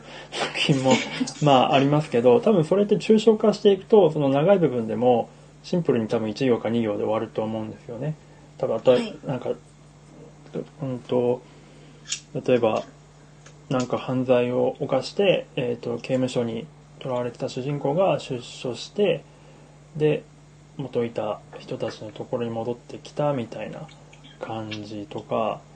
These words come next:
Speaker 1: 多分説明台詞ってあくまでその作品のかなり具体的な部分の説明だと思うんですよ。そこって、
Speaker 2: はい。
Speaker 1: その作品特有なものなので、かなりはしょれると思ってて。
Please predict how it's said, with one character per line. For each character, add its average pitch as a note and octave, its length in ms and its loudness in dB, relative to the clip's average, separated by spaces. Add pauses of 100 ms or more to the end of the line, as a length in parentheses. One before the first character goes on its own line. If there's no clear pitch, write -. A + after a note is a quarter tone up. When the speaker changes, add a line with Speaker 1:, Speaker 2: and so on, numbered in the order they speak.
(240)
Speaker 1:
多 G#3 100 -6
分 C#3+ 240 0 (160)
説 - 260 -2
明 C4+ 120 6
台 C4 40 -2 (120)
詞 - 60 2
っ - 20 -8
て C#3 80 6
あ D3+ 60 6
く D#3 100 0
ま B2 60 2
で G#2+ 80 -2
そ A#2+ 100 -10
の G#2+ 60 -6
作 - 260 -10
品 G3+ 160 -4
の F#3+ 100 -2
か G#3 120 -4
な G3+ 80 4
り B2+ 80 0
具 - 160 -6
体 G3+ 220 2
的 - 180 -14
な G3+ 120 2
部 G3 120 -2
分 F#3+ 260 -2
の A3 320 0
説 C#3 260 -8
明 A#2 300 -4 (160)
だ B2 100 -2
と B2 120 -2
思 A#2 160 -4
う - 20 -6
ん - 20 -8
で G#2 60 -10
す - 120 -12
よ。 - 120 -6 (640)
そ F#3 80 0
こ G#3+ 80 6
っ A3+ 40 8
て、 A3+ 160 0
Speaker 2:
は D3+ 60 -6
い。 - 20 -18 (640)
Speaker 1:
そ F3 100 -4
の F3+ 80 0
作 E3 220 -2
品 F3+ 160 -2
特 D#3+ 260 -2
有 G3 80 2
な F#3+ 100 -2
も G3 120 -2
の F#3+ 80 0
な C#3 80 2
の A2+ 60 -4
で、 A2+ 100 -6
か - 160 0
な C#3+ 80 2
り A#2 60 -2
は - 160 -8
し - 100 -2
ょ D3 40 4
れ D3 80 6
る C3 120 0
と A#2 140 -10
思 A2 160 -10
っ - 20 -14
て - 160 -14
て。 A#2+ 340 -2